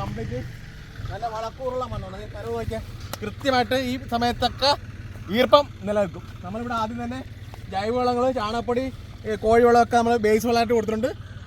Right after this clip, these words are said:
സ്റ്റാർട്ടിങ് സമയത്ത് കുമ്മായം കൊടുത്തിട്ടുണ്ടായിരുന്നു. അപ്പോൾ ഇതെല്ലാം എടുത്തിട്ട് നമ്മളിപ്പോൾ മെഷീനറി ഉപയോഗിച്ച് ഇവിടെ വരമ്പ് കോരിയാണ്.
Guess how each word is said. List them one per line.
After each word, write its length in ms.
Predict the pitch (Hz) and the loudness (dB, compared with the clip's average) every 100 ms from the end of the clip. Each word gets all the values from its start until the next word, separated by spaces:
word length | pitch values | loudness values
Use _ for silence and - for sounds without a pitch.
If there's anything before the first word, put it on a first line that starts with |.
| - | -6
സ്റ്റാർട്ടിങ് 320 | 220 226 269 | 0 2 2
സമയത്ത് 220 | 285 254 330 - | 2 2 0 -2
കുമ്മായം 360 | 220 220 294 302 | -2 4 8 8
കൊടുത്തിട്ടുണ്ടായിരുന്നു. 500 | 262 208 190 165 151 - - | 6 2 2 0 0 -10 -12
അപ്പോൾ 120 | 185 233 | -8 -4
ഇതെല്ലാം 260 | 233 233 240 | -4 -2 -2
എടുത്തിട്ട് 240 | 214 208 226 | -2 -2 -2
നമ്മളിപ്പോൾ 280 | 226 233 220 | -2 -2 -4
മെഷീനറി 320 | - 262 254 | 0 2 2
ഉപയോഗിച്ച് 260 | 226 220 247 226 | 0 0 0 2
ഇവിടെ 160 | 240 269 - - - 190 | 2 0 -4 -14 -4 4
വരമ്പ് 280 | 196 240 269 | 6 6 8
കോരിയാണ്. 300 | 233 226 214 | 8 10 6